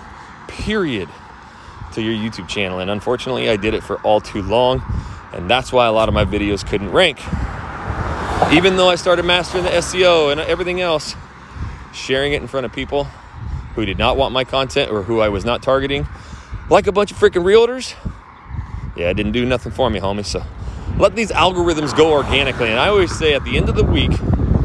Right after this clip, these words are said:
I would rather have three views from people who searched and found my content than three million views of a bunch of realtors or my mom.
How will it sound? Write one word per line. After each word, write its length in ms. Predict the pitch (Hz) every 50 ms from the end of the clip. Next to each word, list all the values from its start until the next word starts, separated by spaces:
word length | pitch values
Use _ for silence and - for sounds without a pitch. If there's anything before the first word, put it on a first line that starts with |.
| - - - - - - - - - - - -
I 100 | 160 202
would 140 | - - 185
rather 240 | 190 185 170 165 156
have 220 | - 131 127 - - - - - - - - -
three 240 | - - 151 - -
views 400 | - - - 185 165 - - -
from 840 | - - - - - - - - - - - - - - - - -
people 180 | - - - -
who 140 | - - -
searched 360 | - - - 156 - - -
and 140 | - - -
found 240 | 123 117 131 139 139
my 120 | 143 135
content 440 | - 160 151 151 147 - 165 160 107
than 160 | 127 120 110
three 300 | - - 131 139 147 139
million 580 | 127 123 131 143 156 175 185 165 147 135 120 101
views 380 | 104 107 107 107 104 - - - - - - - - - - - - - - - -
of 120 | 120 110
a 40 | 107
bunch 220 | 101 110 101 -
of 80 | 98 92
realtors 480 | 98 110 110 101 92 87 78 - - - - - - - - - - -
or 260 | 123 120 113 107 104 -
my 120 | 110 104
mom. 320 | 98 95 95 95 92 95